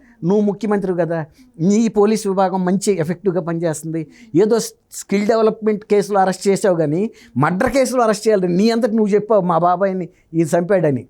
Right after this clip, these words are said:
నువ్వు ఎందుకు ప్రోత్సహిస్తున్నావు వాళ్ళని ఇంకా బ-, బ-, బస్సుల్లో తిరిగి ప్రచారం చేయటానికి? ఎందుకు? ఏమన్నా నీకేమన్నా డబ్బులు ఇచ్చాడా చంద్రబాబు గారు?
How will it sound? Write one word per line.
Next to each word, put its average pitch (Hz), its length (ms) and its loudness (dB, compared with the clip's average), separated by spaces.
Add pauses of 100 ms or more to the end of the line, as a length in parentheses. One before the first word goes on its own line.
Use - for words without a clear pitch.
(260)
నువ్వు 147 120 2
ఎందుకు 220 200 0
ప్రోత్సహిస్తున్నావు 240 680 0
వాళ్ళని 190 300 2
ఇంకా 190 480 0
బ-, 151 100 -8
బ-, 156 240 -2
బస్సుల్లో 175 460 2
తిరిగి 180 220 -2
ప్రచారం 170 480 0
చేయటానికి? 147 500 -6 (520)
ఎందుకు? 185 420 0 (460)
ఏమన్నా 196 320 2
నీకేమన్నా 202 520 2
డబ్బులు 175 240 0
ఇచ్చాడా 165 340 2
చంద్రబాబు 156 500 0
గారు? 170 260 -2